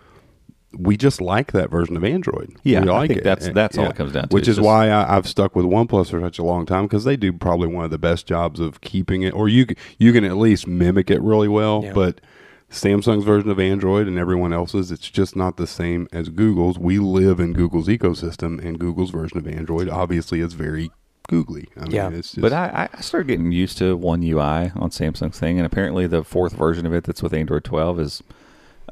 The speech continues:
Speaker 2: even s-, a little bit closer to stock, and I found ways around some of the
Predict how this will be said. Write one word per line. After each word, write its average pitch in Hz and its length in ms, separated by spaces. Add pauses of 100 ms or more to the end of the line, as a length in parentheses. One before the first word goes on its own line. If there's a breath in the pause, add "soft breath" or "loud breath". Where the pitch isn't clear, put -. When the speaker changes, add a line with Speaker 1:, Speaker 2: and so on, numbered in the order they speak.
(140)
Speaker 2:
even 87 260
s-, - 160
a 85 120
little 85 420
bit 90 160
closer 87 500
to 87 420
stock, 87 520
and 92 80
I 110 80
found 98 260
ways 85 240
around 78 380
some - 160
of - 20
the 82 60